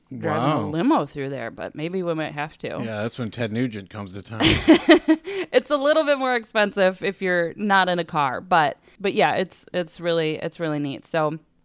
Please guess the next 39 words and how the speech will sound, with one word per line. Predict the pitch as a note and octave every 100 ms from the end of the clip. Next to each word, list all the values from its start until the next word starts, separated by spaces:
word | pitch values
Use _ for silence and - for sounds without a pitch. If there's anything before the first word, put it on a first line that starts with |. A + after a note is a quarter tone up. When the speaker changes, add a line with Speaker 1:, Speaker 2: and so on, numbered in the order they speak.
| _ -
Speaker 1:
I | F#3+
don't | G3+ A#3+ A3
know | G#3 G3+
if | G3
they'll | F#3+ F3
have | F3+ E3+ E3+ D#3+
the | E3+ E3 D#3+
Santa's | E3+ E3+ E3
Workshop | D#3+ D#3+ E3 D3+
set | - D#3+
up | D#3
this | D3+ D#3+
year | E3
because | D#3+ D#3+ D#3
of | D3
covid, | - E3 D#3+ D#3+ D3+
but | D#3 C#3+ -
it | E3
is | F3 F3+
currently | - F#3 F3 E3 F3+
going | F#3 F#3 G3
on | G3 G#3
now. | F#3+ D#3+ D#3 D#3 - -
You | _
can | E3+ D#3 D3+ -
check | - F3+ F#3
out | F3+
their | E3+
website. | E3 E3+ - F3 E3+ D#3+ -
Uh, | E3+ D#3+ D3+
Michigan | F#3 A3 A#3+ G#3 G3
life | F3 F3 F#3 -
dot | D#3+ -
com | - F3+ E3 D#3+
will | D#3+
have | E3 D#3+
more | E3 D#3
information | D#3 E3 D#3 D#3+ E3+ D#3+
about | D3+ D3+ D3+ C#3+